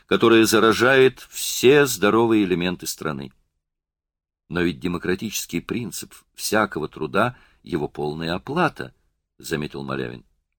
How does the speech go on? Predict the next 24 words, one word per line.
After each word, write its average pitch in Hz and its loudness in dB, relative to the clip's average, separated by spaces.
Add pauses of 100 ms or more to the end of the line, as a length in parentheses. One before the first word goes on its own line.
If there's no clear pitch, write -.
(100)
«А 73 -2
здесь 104 0
нет 76 -6
никакой 80 -6
оплаты». 131 -6 (1200)
«Труд 117 0
по 104 -4
субботам, 98 0
если 80 -4
и - -8
не 82 -6
оплачивается 73 -6
деньгами, — 82 -4 (200)
поправила 92 -4
Глаша, — 95 -6 (420)
то 98 4
вознаграждается 101 2
радостным 135 0
сознанием 156 -2
бескорыстного 147 -2
служения 151 -4
общему 160 -4
делу. 196 -2 (760)
Субботники — 104 0